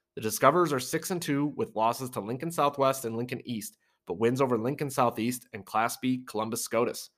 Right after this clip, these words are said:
The Discoverers could have made a huge jump into the rankings had the penalty shootout against the Spartans went the other way, but for now, the Discoverers will have to be content with the ninth spot.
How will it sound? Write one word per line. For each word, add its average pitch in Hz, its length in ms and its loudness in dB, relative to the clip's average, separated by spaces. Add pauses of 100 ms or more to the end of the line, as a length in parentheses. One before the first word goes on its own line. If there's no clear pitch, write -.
(380)
The 110 80 -6
Discoverers 165 460 4
could 180 120 2
have 127 80 4
made 117 140 4
a 104 40 -2
huge 190 640 2
jump 135 220 4
into 127 140 0
the 120 120 0
rankings 120 380 -4
had 120 140 -2
the 107 60 -4
penalty 123 320 0
shootout 123 480 2
against 113 320 -4
the 110 80 -8
Spartans 110 360 -2
went 110 140 -2
the - 120 -10
other 110 200 -2
way, 147 360 2 (300)
but 113 140 -4
for 113 80 2
now, 135 460 2
the 113 60 -2
Discoverers 135 520 4
will 127 80 0
have 131 220 0
to 131 80 -12
be 131 100 -2
content 127 400 -6
with - 140 -8
the 117 60 -4
ninth 107 320 -6
spot. - 260 -6